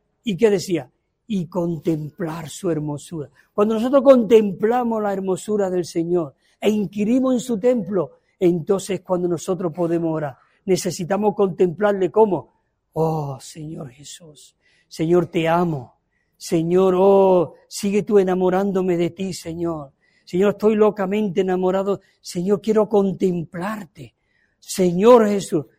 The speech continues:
Es maravilloso cuando empezamos a contemplar al Señor. Dice, "Debemos de tocar al Señor antes de poder orar". Esto significa que nuestro espíritu debe tocar el espíritu de Dios. El punto dice,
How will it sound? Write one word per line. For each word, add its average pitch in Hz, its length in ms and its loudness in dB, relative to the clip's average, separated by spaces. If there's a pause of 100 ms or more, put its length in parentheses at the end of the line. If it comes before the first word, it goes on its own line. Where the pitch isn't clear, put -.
(160)
Es 180 100 4
maravilloso 185 640 2
cuando 165 400 2 (240)
empezamos 170 600 2
a 160 60 -6
contemplar 156 720 -4
al 151 160 -4
Señor. 143 400 -12 (1200)
Dice, 190 260 2
"Debemos 254 380 6
de 269 80 2
tocar 254 340 4
al 254 120 0
Señor 233 340 2
antes 233 300 0
de 226 100 6
poder 208 300 4
orar". 180 240 2
Esto 190 160 -6
significa 208 720 -4 (580)
que 190 120 4
nuestro 185 280 2
espíritu 208 480 -4
debe 220 340 0 (520)
tocar 202 360 2
el 196 120 0
espíritu 175 560 -4
de 143 140 -6
Dios. 143 320 -10 (360)
El 170 160 0
punto 185 640 0 (500)
dice, 175 400 -2